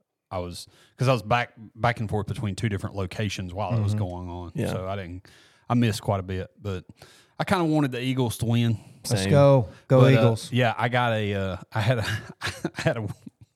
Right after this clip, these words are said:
Speaker 1: weird interaction yesterday afternoon. So immediately after church, we went to Gardendale to eat, um, lunch with Cassidy's grandparents and some of her, that, that side of her family.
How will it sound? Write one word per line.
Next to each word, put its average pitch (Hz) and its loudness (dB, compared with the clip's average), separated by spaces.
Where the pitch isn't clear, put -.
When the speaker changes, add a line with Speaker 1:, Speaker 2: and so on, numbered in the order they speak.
Speaker 1:
weird 120 2
interaction 101 -2
yesterday 101 -4
afternoon. 95 -4
So 92 -6
immediately 120 2
after 104 -2
church, 104 -4
we 101 -4
went 101 -4
to 98 -10
Gardendale 98 -4
to - -14
eat, 92 -12
um, 90 -10
lunch 104 -6
with 90 -16
Cassidy's 98 -10
grandparents 95 -8
and - -14
some 95 -10
of 85 -12
her, 90 -10
that, 101 -6
that 101 -6
side 98 -4
of 87 -12
her - -10
family. 101 -6